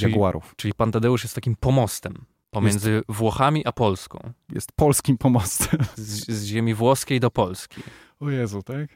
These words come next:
Speaker 1: Tak, tak, a-, aż tak.
Speaker 2: Aż tak. Ale posłuchaj, bo w informacji prasowej napisali, że dwudziestego ósmego lipca świat zobaczy polski elektryczny samochód, to znaczy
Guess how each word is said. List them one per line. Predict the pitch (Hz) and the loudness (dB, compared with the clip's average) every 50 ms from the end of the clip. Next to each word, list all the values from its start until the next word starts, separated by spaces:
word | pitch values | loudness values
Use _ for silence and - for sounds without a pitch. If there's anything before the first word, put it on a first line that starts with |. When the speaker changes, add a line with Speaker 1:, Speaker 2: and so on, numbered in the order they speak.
| _ _ | _ _
Speaker 1:
Tak, | - 104 95 98 - _ | -10 -8 -8 -10 -12 _
tak, | - - 107 107 | -6 -6 -4 -2
a-, | 107 110 - | -4 -4 -2
aż | 113 113 - | -2 -4 -4
tak. | - - - - _ - _ _ - | -4 -8 -10 -12 _ -20 _ _ -6
Speaker 2:
Aż | 127 120 - | -6 -6 -6
tak. | - 135 123 120 123 - _ _ _ - _ - | -6 -6 -6 -8 -8 -12 _ _ _ -20 _ -2
Ale | - 127 135 | 2 2 2
posłuchaj, | - 139 - 139 127 113 107 | 2 0 -2 0 2 2 2
bo | 98 110 113 | 2 2 0
w | - - | 2 0
informacji | 127 - 120 127 147 170 - 165 | 0 2 4 4 4 4 2 0
prasowej | - 120 - 127 123 127 120 | -2 0 0 0 2 2 2
napisali, | 110 107 110 104 - 104 92 98 117 117 | 0 0 -2 -2 0 0 0 0 0 0
że | 107 104 104 101 - - _ _ - | 0 0 0 -2 -4 -8 _ _ -4
dwudziestego | 107 113 110 113 - - 135 135 135 | -2 0 0 2 2 2 2 2 2
ósmego | 113 101 - - 107 98 87 | 0 0 0 -2 -2 -2 -2
lipca | 73 95 117 - - 117 101 | -4 -4 -4 0 0 0 0
świat | - - 123 123 110 | 0 0 0 0 0
zobaczy | 113 110 101 110 - - 104 - | 0 0 0 0 0 -2 -4 -6
polski | - - 123 127 123 110 - - - 110 | -2 0 2 2 2 0 -2 -6 -6 -6
elektryczny | 98 82 73 - - - 110 107 - - 95 | -4 -4 -6 -8 -4 -4 -4 -4 -4 -6 -8
samochód, | - - 78 92 110 123 - 180 180 - - - | -6 -4 -2 0 0 0 2 0 -2 -2 -2 -2
to | - 160 | 0 2
znaczy | 160 131 139 131 120 - 120 110 101 | 4 4 2 2 2 0 0 -2 -2